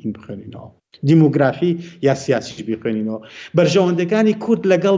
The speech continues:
بەغا، دەوڵەتی عێراقا، ئەڵێن زۆر زۆر زیاترە تا لە هەرێمی کوردستان.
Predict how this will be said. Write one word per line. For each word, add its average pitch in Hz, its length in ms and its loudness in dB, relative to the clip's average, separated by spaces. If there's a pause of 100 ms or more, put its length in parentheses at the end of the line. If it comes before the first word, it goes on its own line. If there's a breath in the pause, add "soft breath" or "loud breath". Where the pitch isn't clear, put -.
بەغا، 170 360 0 (120)
دەوڵەتی 175 480 -2
عێراقا، 165 480 -2
ئەڵێن 175 240 -2 (160)
زۆر 254 260 2
زۆر 175 200 -2 (100)
زیاترە 143 420 -4 (400 loud breath)
تا 143 140 0 (220)
لە 117 80 -2 (140)
هەرێمی 117 420 -4
کوردستان. 98 600 -12